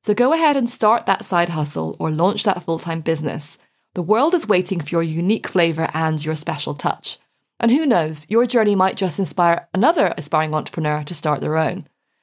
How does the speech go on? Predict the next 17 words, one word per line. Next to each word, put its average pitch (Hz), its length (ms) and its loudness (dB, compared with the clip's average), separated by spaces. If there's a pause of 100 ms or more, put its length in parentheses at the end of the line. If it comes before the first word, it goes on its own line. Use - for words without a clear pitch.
(200)
Remember, 262 400 4
you 220 260 0
are 214 180 4
unique, 170 560 -4
and 170 80 -2
whatever 202 240 2
business 247 340 2
you're 226 80 2
planning 190 300 2
to 185 100 -4
bring 175 200 0
your 160 120 0
passion 196 400 -2
to - 80 -4
the 170 100 -2
world 208 260 2
with, 160 260 0